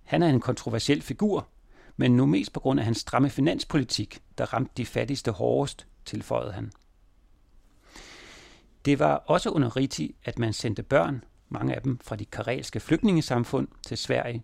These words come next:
Norge og Danmark. I perioden nitten niogtredive til femogfyrre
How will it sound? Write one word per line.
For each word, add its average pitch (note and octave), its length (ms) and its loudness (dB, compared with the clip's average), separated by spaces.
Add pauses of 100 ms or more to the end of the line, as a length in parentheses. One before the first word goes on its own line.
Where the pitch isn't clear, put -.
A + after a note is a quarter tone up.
Norge A#2+ 300 -2
og A#2+ 100 -4
Danmark. D#3 420 0 (600)
I B2+ 100 -4
perioden B2+ 520 4
nitten C3 480 2
niogtredive C3 680 -2
til - 140 -8
femogfyrre B2 680 -2